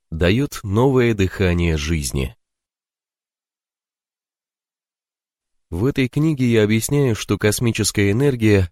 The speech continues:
это Бог в действии. Бог — это дух живой,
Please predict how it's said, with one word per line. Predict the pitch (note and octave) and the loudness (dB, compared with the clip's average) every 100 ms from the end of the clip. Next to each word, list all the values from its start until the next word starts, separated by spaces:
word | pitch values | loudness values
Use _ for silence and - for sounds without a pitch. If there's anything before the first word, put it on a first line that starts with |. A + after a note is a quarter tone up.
| - | -2
это | G#2 - | -2 0
Бог | E2+ F#2 F#2+ E2 | -2 2 2 0
в | D2+ | -2
действии. | G2+ F2 - - C2+ A#1+ _ _ _ _ | 0 0 -2 -4 -6 -8 _ _ _ _
Бог — | D2 E2 C#3 - - - | -2 2 4 2 -6 -4
это | F#2 G2 F2+ | -2 0 0
дух | D#2 G#2 E2 | 2 0 0
живой, | E2 F2 G2+ F2 | -2 2 0 -2